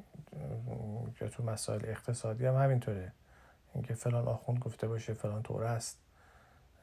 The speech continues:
یا در س-، فلان زمینه سرمایه‌گذاری کنیم یا اونطور مثلاً بیایم کار سیاسی انجام بدیم، یا اسرائیل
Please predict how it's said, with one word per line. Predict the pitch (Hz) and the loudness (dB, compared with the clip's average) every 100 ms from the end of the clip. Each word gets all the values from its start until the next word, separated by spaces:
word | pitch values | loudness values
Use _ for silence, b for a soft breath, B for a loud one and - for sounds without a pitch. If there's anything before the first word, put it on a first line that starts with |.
| - | -6
یا | 117 117 113 110 107 110 | -2 0 0 0 -2 0
در | 113 | -2
س-، | - - | 0 -2
فلان | 117 - 117 117 120 | -2 2 2 4 2
زمینه | 117 110 110 117 | 2 2 2 0
سرمایه‌گذاری | 120 120 113 110 110 107 104 113 | 2 4 4 2 -2 -2 -2 -2
کنیم | - 117 110 | 0 0 0
یا | 110 107 | -2 -2
اونطور | - 104 107 113 | -4 -4 -2 -2
مثلاً | 113 104 104 98 101 | -2 -4 -4 -4 -4
بیایم | 110 104 101 - b b b b b b | -4 -6 -6 -10 b b b b b b
کار | - 120 | -4 -2
سیاسی | 107 - 104 - 110 | 0 -2 -2 0 0
انجام | 110 110 110 | 0 -2 -2
بدیم، | 107 107 117 113 113 110 - - - | -4 -4 -2 -2 0 -2 -8 -10 -2
یا | 123 - | 0 0
اسرائیل | 123 - 104 92 107 | -2 -2 -4 -2 -4